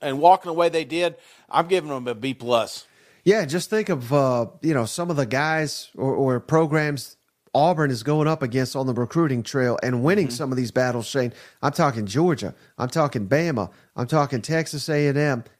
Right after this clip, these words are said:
Speaker 2: and L S U. They're battling with these teams. They, they're not winning them all. No one does, not even Georgia and Alabama win, win all the recruiting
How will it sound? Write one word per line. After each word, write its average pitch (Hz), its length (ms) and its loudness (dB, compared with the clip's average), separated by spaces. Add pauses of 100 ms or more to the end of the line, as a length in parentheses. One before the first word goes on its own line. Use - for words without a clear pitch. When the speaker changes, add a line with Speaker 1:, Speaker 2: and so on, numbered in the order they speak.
Speaker 2:
and 117 160 0
L 151 200 2
S 147 260 0
U. 151 100 2
They're 156 180 2
battling 147 600 0
with 127 160 -2
these 123 260 -2
teams. 131 500 -2 (480)
They, 220 160 0
they're 233 180 2
not 233 200 0
winning 202 240 2
them 196 120 2
all. 151 200 4
No 165 180 2
one 165 240 0
does, 131 400 0
not 160 220 0
even 156 200 0
Georgia 151 340 0
and 160 100 0
Alabama 160 520 0
win, 123 420 -2
win 127 180 0
all 160 180 2
the 135 80 -2
recruiting 113 520 -4